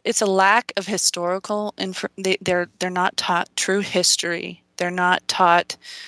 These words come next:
um, to listen to that maternal nudge, and, and they're, they're creating a situation that will eventually, they'll self-sabotage themselves,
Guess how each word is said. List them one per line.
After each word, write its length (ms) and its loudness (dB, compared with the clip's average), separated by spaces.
um, 480 -2
to 300 0
listen 400 0
to 140 -2
that 200 2
maternal 800 -6
nudge, 720 0
and, 460 -2
and 220 0
they're, 260 2
they're 360 0
creating 480 2
a 40 0
situation 960 0
that 240 2
will 200 -2
eventually, 720 -2
they'll 200 0
self-sabotage 1000 0
themselves, 680 -4